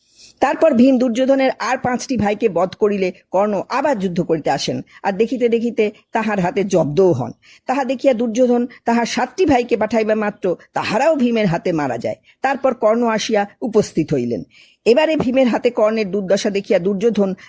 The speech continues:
তাহার আরো সাতটি ভাইকে বলিলেন, "তোমরা শীঘ্র ইয়া উহাকে বাঁচাও।" কিন্তু হায়, কে কাহাকে বাঁচায়? সাত ভাই ভালো করিয়া যুদ্ধ করিতে না করিতেই মরিয়া গেল। তাহাতে কর্ণের মাথায় কি যে গোল লাগিল, তিনি পাণ্ডবদিগকে ছাড়িয়া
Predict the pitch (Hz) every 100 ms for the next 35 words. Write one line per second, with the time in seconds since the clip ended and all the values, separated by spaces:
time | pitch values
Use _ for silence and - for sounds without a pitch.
0 | - 214 202 - _ 220 302 262 226 -
1 | 196 185 202 180 180 165 160 - - 269
2 | 285 - 269 226 285 247 226 202 196 -
3 | 208 147 170 175 131 - _ 330 349 -
4 | 170 151 - _ _ - 277 247 233 233
5 | 226 175 143 - 117 - _ - 254 226
6 | 240 240 220 202 - 214 202 185 196 175
7 | 196 196 202 185 180 175 175 160 156 -
8 | - 185 165 147 113 85 - _ _ -
9 | 135 196 269 226 220 247 233 208 220 240
10 | - 226 226 214 196 226 226 233 220 185
11 | - - 233 233 185 208 220 202 226 226
12 | 226 - 190 220 180